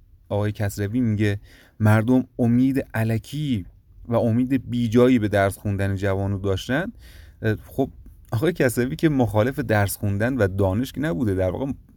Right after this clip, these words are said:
مشتاق هست مثل همه، اه،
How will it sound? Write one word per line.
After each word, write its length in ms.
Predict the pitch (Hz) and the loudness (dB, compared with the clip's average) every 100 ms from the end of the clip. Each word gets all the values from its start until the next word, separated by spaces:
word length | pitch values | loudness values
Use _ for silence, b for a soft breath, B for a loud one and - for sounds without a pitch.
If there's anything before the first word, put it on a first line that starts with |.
| 90 | -6
مشتاق 600 | 95 104 - - 165 190 | 0 0 0 2 2 2
هست 180 | 113 - | -2 -4
مثل 220 | 101 95 | -8 -6
همه، 600 | 92 92 101 117 92 82 - b b b b b b b | -6 -4 -2 -2 -2 -6 -12 b b b b b b b
اه، 480 | - 95 90 87 82 | -6 -4 -2 -4 -6